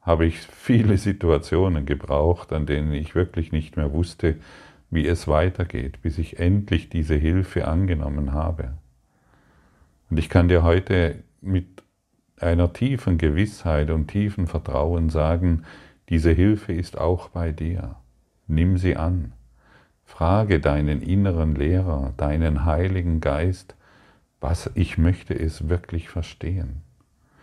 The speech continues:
Ich selbst verstehe es nicht. Ich war bisher blind und ich bin bereit, jetzt meine Augen zu öffnen.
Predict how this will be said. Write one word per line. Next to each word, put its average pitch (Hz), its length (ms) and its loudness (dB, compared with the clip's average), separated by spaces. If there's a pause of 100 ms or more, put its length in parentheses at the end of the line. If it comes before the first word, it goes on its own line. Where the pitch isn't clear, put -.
(200)
Ich 92 220 0
selbst 101 440 4
verstehe 90 540 -4
es 73 240 -8
nicht. 76 300 -6
Ich - 180 -8
war 78 220 2
bisher 85 380 -2
blind 85 500 0 (420)
und 82 140 0
ich 85 120 0
bin 87 180 2
bereit, 82 580 2
jetzt - 240 -4
meine 78 380 -2
Augen 87 400 -2
zu - 180 -6
öffnen. - 540 -10